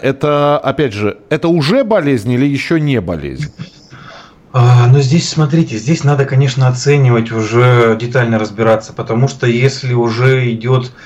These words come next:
Speaker 2: м, явно неправильное умозаключение, то есть, например, ну вот, а что ты ревнуешь? Ну, я вот ревную вот к статуе, да. А как же? Ну вот она, вот я думаю,
Speaker 1: Ты на
Speaker 2: что
Speaker 1: неё посмотрела, как на
Speaker 2: Да,
Speaker 1: ме-, на
Speaker 2: она
Speaker 1: меня,
Speaker 2: вот
Speaker 1: на меня ты никогда так не смотришь.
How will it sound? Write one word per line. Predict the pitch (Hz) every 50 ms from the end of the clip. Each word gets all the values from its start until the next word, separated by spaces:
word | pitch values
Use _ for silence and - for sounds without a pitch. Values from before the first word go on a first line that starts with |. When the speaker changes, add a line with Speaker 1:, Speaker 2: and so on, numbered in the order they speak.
| - - -
Speaker 2:
м, | 113 113 117 117 117 117 117 117 113 110 110
явно | 107 107 110 135 147 147 135 127 123
неправильное | 120 117 117 113 117 127 143 160 170 160 151 139 131
умозаключение, | 131 120 117 113 113 113 - 113 107 - - 123 110 107 107 101
то | - - 107
есть, | 107 107 - -
например, | 113 117 113 110 110 120 135 135 123 123 - - - - -
ну | 117 120 127 120
вот, | 107 101 - -
а | 101 98 95 95 101 107 107
что | - - 135 123
ты | 123 120
ревнуешь? | 110 107 104 104 101 - - -
Ну, | 139 165
я | 156 156 147
вот | 131 120 -
ревную | 123 123 123 127 135 135 131 117
вот | 110 - -
к | -
статуе, | - - - 117 98 - - - - - -
да. | - 104 - - _ _ - -
А | - - -
как | - 139 127 -
же? | 110 104
Ну | 107 175 165 139
вот | 131 135 139 131 123
она, | 113 113 117 123 120
вот | 117 113 113 110
я | 113 113
думаю, | 107 110 117 117 117 117
Speaker 1:
Ты | 117 196 226
на | 226
Speaker 2:
что | 226 202
Speaker 1:
неё | 196 196 208 214
посмотрела, | 208 220 202 - - 185 202 190 196 196 202 185 151 131 120 98
как | - - 143 - - - - - - - -
на | 151 -
Speaker 2:
Да, | 131
Speaker 1:
ме-, | 127 131
на | 127 123 127 - - -
Speaker 2:
она | - 202
Speaker 1:
меня, | 196 185 -
Speaker 2:
вот | 170 151 135
Speaker 1:
на | 185 202 196
меня | 208 208 202 208 202
ты | 196 220 226
никогда | 214 226 - 262 269 226 214 247 196
так | - 196 - -
не | 240 226
смотришь. | 190 - - 208 185 147 - 101 90 78 - -